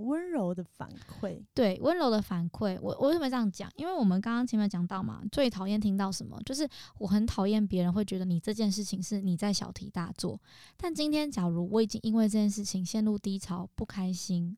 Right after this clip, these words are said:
Speaker 2: 然后甚至已经忧郁了，你不应该是以这种角度去看待我，或是去评论这件事，会让我更觉得，难道真的是这样吗？还是为什么你这么不懂我？
Speaker 1: 嗯。
Speaker 2: 所以我觉得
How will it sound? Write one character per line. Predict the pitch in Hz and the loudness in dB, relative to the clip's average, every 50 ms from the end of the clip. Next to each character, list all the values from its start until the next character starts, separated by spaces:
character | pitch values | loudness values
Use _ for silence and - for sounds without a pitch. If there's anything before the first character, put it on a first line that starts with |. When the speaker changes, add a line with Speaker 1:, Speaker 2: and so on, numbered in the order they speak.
| - - | -8 -6
Speaker 2:
然 | 208 185 | -4 -2
后 | 175 208 220 208 | 0 0 -2 0
甚 | 214 226 214 208 | 0 0 0 0
至 | 196 196 | -2 -2
已 | 190 170 | -4 -2
经 | - 185 185 180 | 0 0 2 2
忧 | 180 175 165 - | 4 2 2 2
郁 | - 185 175 - | 0 -2 -2 -4
了， | - 170 196 - - - - - - - | -6 -8 -10 -12 -16 -20 -20 -20 -12 -4
你 | - 196 | -2 -2
不 | - - 294 294 - | 0 0 0 0 0
应 | - 269 247 | 2 2 4
该 | 233 233 226 226 | 4 4 2 2
是 | - - 233 202 - _ | 2 0 -2 -2 -4 _
以 | - 202 196 185 - _ | -6 -6 -6 -8 -10 _
这 | - 262 247 | -2 -2 0
种 | 208 202 175 - - - | 2 0 0 0 -4 -6
角 | - 185 170 175 | -4 -4 -4 -2
度 | - - 226 196 - - _ _ _ _ _ | 0 2 2 2 0 -2 _ _ _ _ _
去 | - - - 208 | -8 -4 -4 -4
看 | - - 220 196 | -2 0 0 0
待 | 180 175 180 - - | 2 0 0 -2 -4
我， | - 190 - - - - - | -6 -8 -10 -12 -14 -10 -4
或 | - 220 | -2 0
是 | 214 214 | 2 2
去 | 233 - - 233 | 0 0 0 -2
评 | - - 185 170 | 0 0 2 4
论 | 175 180 175 | 4 4 4
这 | 175 | 2
件 | 175 185 180 - | 0 -2 -4 -6
事， | 185 - - - - - | -6 -8 -10 -12 -4 -2
会 | 269 262 | 0 2
让 | 269 262 233 | 2 4 4
我 | 180 180 | 2 2
更 | - - 247 208 185 | 2 4 4 4 4
觉 | - - - - | 4 0 -4 -6
得， | 135 117 - - _ _ _ _ _ | -8 -10 -10 -12 _ _ _ _ _
难 | - 254 254 | 0 0 2
道 | 285 320 | 2 0
真 | 302 294 302 | 0 0 -2
的 | 302 | -2
是 | 285 285 302 269 | -2 -4 -6 -6
这 | - 277 | -4 -4
样 | 262 247 226 | -2 0 0
吗？ | 220 220 | 0 0
还 | 202 214 | 0 0
是 | 226 262 262 - - - - - - | 0 -2 -4 -6 -8 -14 -14 -6 -2
为 | 339 311 | 0 0
什 | 254 220 | 2 4
么 | 202 190 | 4 4
你 | 175 170 | 4 4
这 | 160 180 | 4 2
么 | 196 196 180 | 2 2 2
不 | - 202 190 | 0 -4 -6
懂 | - - - 98 110 117 | -6 -8 -10 -10 -10 -10
我？ | - 139 - - _ - | -10 -12 -12 -14 _ -20
Speaker 1:
嗯。 | - - _ _ _ _ _ _ _ - 262 254 247 | -20 -20 _ _ _ _ _ _ _ -2 -2 0 2
Speaker 2:
所 | 240 240 349 | 4 4 4
以 | 359 302 | 4 4
我 | - 220 226 214 | 6 4 4 4
觉 | 214 214 208 | 4 4 2
得 | 202 226 214 196 | 4 2 2 0